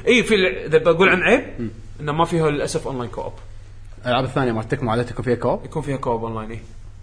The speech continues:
Speaker 1: بس هذه ما فيها اونلاين كوب. فيها كوب لاعبين، يعني واحد يلعب بالجيم باد، واحد يلعب تلفزيون،
Speaker 2: مم.
Speaker 1: بس ما فيها اونلاين.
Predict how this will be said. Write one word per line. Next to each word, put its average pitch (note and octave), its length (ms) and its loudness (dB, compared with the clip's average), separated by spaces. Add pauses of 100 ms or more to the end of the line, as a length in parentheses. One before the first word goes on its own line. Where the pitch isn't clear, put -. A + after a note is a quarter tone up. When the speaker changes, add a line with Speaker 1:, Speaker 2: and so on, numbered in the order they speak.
(360)
Speaker 1:
بس C#3 180 -6
هذه F3 180 6
ما F#3+ 120 8
فيها G3 160 4
اونلاين D#3+ 300 2
كوب. D3+ 180 2
فيها C4+ 220 8
كوب F#3+ 300 8 (600)
لاعبين، D3 500 4
يعني C3 200 0
واحد C#3+ 240 2
يلعب C3+ 160 0
بالجيم C#3 220 -2
باد، D3 200 4
واحد C3+ 220 -2
يلعب B2 240 -2 (520)
تلفزيون، C#3+ 340 0 (220)
Speaker 2:
مم. A#2+ 160 -2 (360)
Speaker 1:
بس D#3 200 -4
ما A3+ 80 6
فيها A#3 140 6
اونلاين. B2+ 340 2